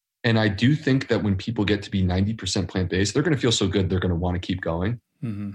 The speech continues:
Speaker 1: But I also think that there's an argument that goes beyond nutrition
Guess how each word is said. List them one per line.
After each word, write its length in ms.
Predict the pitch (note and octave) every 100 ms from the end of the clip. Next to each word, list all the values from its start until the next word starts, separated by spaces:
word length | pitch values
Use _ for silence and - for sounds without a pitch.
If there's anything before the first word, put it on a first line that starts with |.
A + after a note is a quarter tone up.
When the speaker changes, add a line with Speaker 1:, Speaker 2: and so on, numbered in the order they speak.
| -
Speaker 1:
But 80 | -
I 40 | B2
also 260 | D3+ C#3+
think 220 | B2 A#2 A2
that 160 | G2
there's 300 | G#2 G2 F#2
an 80 | F#2+
argument 560 | F#2 F#2+ G2+ G2 F#2 -
that 180 | F#2 F2+
goes 240 | G#2 E2+
beyond 600 | - F#2 F2+ F#2 F#2 F2+ -
nutrition 640 | - F#2 - - F2+ E2+